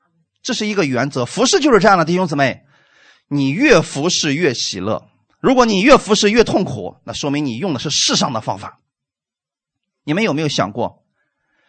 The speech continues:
为什么我们教会当中越服事人，这些人，有些人越愿意去服事呢？因为他们看到这个大能了。阿门！不信你们也可以试试啊。如果这次过年回家，你们亲戚当中谁有病了，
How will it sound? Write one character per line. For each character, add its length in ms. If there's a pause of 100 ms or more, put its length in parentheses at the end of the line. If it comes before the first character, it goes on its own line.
(140)
为 100
什 100
么 60
我 40
们 80
教 140
会 80
当 140
中 220 (280)
越 160
服 220
事 160
人， 240
这 100
些 140
人， 140
有 100
些 80
人 140
越 200
愿 220
意 20
去 140
服 180
事 140
呢？ 160 (640)
因 140
为 40
他 120
们 120
看 360
到 200 (480)
这 120
个 120 (220)
大 200
能 260
了。 320 (380)
阿 120
门！ 300 (600)
不 80
信 140
你 60
们 100
也 60
可 100
以 60
试 160
试 160
啊。 200 (480)
如 100
果 80
这 120
次 140
过 180
年 140
回 140
家， 280 (380)
你 140
们 100
亲 200
戚 80
当 160
中 100
谁 140
有 100
病 220
了， 160